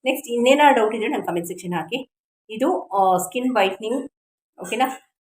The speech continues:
ಬ್ಲಿಮಿಷಸ್ಸು, ಪಿಗ್ಮೆಂಟೇಷನ್ನು, ಮತ್ತೆ ಡಾರ್ಕ್ ಸ್ಪಾಟ್ಸು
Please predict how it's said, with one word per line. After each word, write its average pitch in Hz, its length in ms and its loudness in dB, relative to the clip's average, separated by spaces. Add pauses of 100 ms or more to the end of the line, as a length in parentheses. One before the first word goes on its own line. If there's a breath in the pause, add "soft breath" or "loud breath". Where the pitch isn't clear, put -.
(120)
ಬ್ಲಿಮಿಷಸ್ಸು, 233 720 0
ಪಿಗ್ಮೆಂಟೇಷನ್ನು, 220 1000 -2 (260)
ಮತ್ತೆ 196 180 -2
ಡಾರ್ಕ್ 180 400 6
ಸ್ಪಾಟ್ಸು - 840 -2